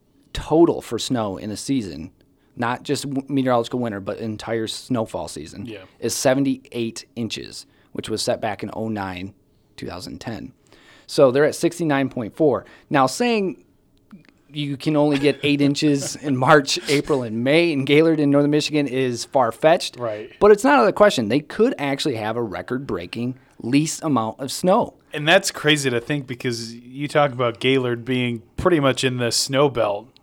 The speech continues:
Speaker 2: and they're
Speaker 1: Yeah.
Speaker 2: always seeing snow.
Speaker 1: And the thing is, even in our cold stretch, we had snow.
Speaker 2: Yeah.
Speaker 1: It wasn't a lot, but it was lake effect.
Speaker 2: Right.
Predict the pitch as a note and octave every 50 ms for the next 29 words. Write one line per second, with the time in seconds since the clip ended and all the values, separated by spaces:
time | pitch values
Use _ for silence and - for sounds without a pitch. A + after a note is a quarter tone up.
0 | _ _ _ - - - A2+ - C4+ - - - A2 C3 D3 D3+ D#3 D3+ C3+ B2
1 | A#2+ A2+ A2 - B2+ A#2+ A2+ G#2+ G#2 - - - B2 B2 C3+ C#3 C3 A#2 G#2+ C3
2 | D#3+ E3 D3+ - - G3+ G3 F3 E3 E3+ F#3+ F#3 E3 - E3 F3+ F#3 G#3+ G#3+ G#3
3 | G3 E3 C3+ - - - A#3+ - - - A#2 F#2+ - - D#3 D#3 B2 E3+ F#3+ F3+
4 | - - - F#3+ A3 G#3+ E3 A2+ G2 G2+ A2+ C#3+ - - - - - _ - D3+
5 | D#3 C#3+ C3 G2+ F2 A#2 D#3+ D3 A#2+ B2+ - _ _ _ _ _ C3+ C3+ B2 A#2+
6 | G2+ F#2+ F#2+ C3 G3 - - - - - C#2 - - - - _ - A2 G2+ F#2
7 | F#2